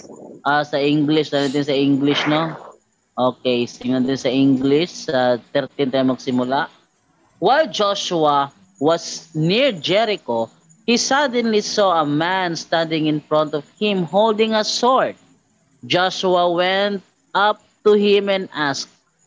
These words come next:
'Are you one of our soldiers or an enemy?' Neither the man answered, 'I am here as the commander of the Lord's army.'"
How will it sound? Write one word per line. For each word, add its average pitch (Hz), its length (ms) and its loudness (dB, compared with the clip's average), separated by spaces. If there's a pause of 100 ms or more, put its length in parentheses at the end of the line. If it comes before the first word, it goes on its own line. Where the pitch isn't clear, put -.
'Are 180 160 2
you 202 320 2
one 202 400 2
of 185 160 0
our 147 320 2
soldiers 196 720 0
or 180 400 2
an 185 240 -2
enemy?' 127 480 0 (800)
Neither 220 640 2
the 208 160 0
man 196 320 -2
answered, 135 480 -4 (960)
'I 196 160 2
am 202 240 2
here 254 480 2
as 208 240 -4
the 185 160 -4
commander 214 720 -2
of 190 160 -10
the 180 80 0
Lord's 220 640 2 (160)
army.'" 254 480 0